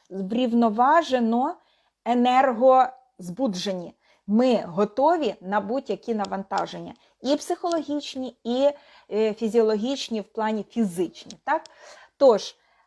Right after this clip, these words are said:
нові батончики, я пропоную вам їх найшвидше спробувати. Я вже багато кого пригостила. Я, е, поділилася, якщо на відстані, так, а не вживу можу дати, м, спробувати, то просто як змогла, описала. Але це, знаєте, як сало.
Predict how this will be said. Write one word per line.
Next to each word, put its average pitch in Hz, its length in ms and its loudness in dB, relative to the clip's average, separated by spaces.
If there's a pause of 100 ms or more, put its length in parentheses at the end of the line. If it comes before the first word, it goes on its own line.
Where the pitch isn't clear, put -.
(340)
нові 277 340 2
батончики, 202 840 -4
я 233 300 -2
пропоную 196 560 -6
вам 175 180 -10
їх 185 180 -10
найшвидше 233 560 -4
спробувати. 180 680 -8
Я 220 240 -2
вже 214 180 -4
багато 202 420 -2
кого 196 240 -6
пригостила. 180 840 -8 (420)
Я, 214 680 2
е, 196 180 -2
поділилася, 208 1120 2 (380)
якщо 202 420 -6
на 202 140 -2
відстані, 202 520 -4
так, 220 320 0
а 180 40 -6
не 190 140 -4
вживу 196 360 -4
можу 196 280 -2
дати, 180 560 -4
м, 202 220 -16
спробувати, 180 680 -6 (300)
то 214 120 -4
просто 247 380 0
як 254 340 4
змогла, 226 400 0
описала. 185 640 -6
Але 190 160 -4
це, 233 160 -16
знаєте, 269 340 -2
як 233 220 2
сало. 165 460 -6